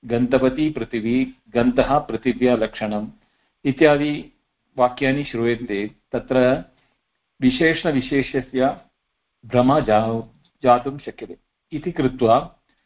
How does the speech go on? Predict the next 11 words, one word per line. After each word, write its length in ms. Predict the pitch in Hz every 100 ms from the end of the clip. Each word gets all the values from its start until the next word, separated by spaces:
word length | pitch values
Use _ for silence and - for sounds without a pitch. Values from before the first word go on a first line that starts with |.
| _ _ _ _ -
तार्किका 500 | 131 - 165 165 156
किं 320 | 156 135 123
वदति, 480 | 117 107 107 107 - _ _ _ _ _
स्पष्टता 920 | _ 131 - - 143 160 175 - _ _ _
भवेत् 420 | 113 113 127 127
इति 260 | - 127 143
कृत्वा 420 | 135 110 - 107 165 - _ _ _ _ _ _
तत्र 640 | 131 120 - 131 131 - _ _ _ _ _ _ _
विशेषणं 840 | 117 120 147 151 147 147 143 151 196
विशेष्यम् 840 | 117 110 120 117 - - 120 143 -
इत्येतयोः 840 | 127 - 113 113 110 107 113 127